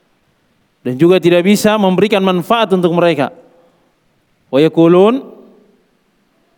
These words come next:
dan mereka mengatakan, "Haula'i syufa'auna indallah." Mereka ini adalah pemberi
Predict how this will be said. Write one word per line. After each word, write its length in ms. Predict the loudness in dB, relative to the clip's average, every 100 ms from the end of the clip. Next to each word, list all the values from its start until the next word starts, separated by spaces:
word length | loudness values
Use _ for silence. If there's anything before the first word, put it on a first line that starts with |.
| _ _ -4
dan 80 |
mereka 560 | 0 0 0 0 -2 -6
mengatakan, 720 | -4 -2 0 0 -2 -4 -6 -16 -20 _ _ _ _ _
"Haula'i 1040 | -6 0 0 2 2 2 2 2 0 -2 -12 -20 _ _ _ -16
syufa'auna 1040 | -6 -6 -2 0 2 0 2 2 2 0
indallah." 640 | -2 0 0 0 -2 -6 -18 -20 _ -4
Mereka 320 | -2 0 0
ini 160 | 0
adalah 240 | 0 0 0
pemberi 480 | -2 -2 0 -2